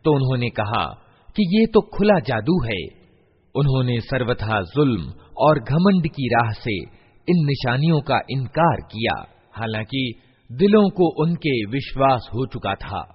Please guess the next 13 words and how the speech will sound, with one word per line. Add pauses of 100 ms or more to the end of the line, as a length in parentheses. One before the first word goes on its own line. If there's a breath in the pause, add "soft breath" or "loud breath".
(520)
अब
देख (100)
लो (480)
कि
उन
बिगाड़
पैदा
करने
वालों
का
परिणाम (180)
कैसा (120)
हुआ।